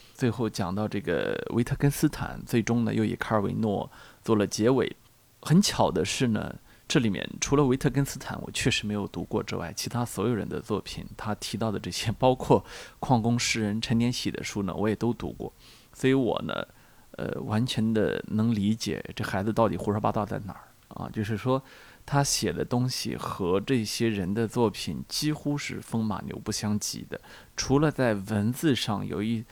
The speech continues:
丝的这种联系和这种联想上的联系之外呢，实际上他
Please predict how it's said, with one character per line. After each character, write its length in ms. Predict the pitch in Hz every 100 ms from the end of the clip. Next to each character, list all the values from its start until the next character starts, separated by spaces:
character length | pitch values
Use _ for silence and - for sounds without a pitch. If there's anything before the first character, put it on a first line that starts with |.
| - -
丝 340 | - - 127
的 360 | 113 113 - - -
这 100 | 123
种 220 | 104 92
联 340 | 95 87 98
系 280 | 113 - 104
和 180 | - 113
这 120 | 120
种 200 | 98 62 - - -
联 360 | - 113 98 139
想 240 | 190 107
上 120 | 82 104
的 80 |
联 220 | 92 90 92
系 240 | - 80
之 120 | 95
外 180 | 92 69
呢， 100 | 62 -
实 220 | - 123
际 140 | 151
上 240 | 147 95 95
他 300 | - 131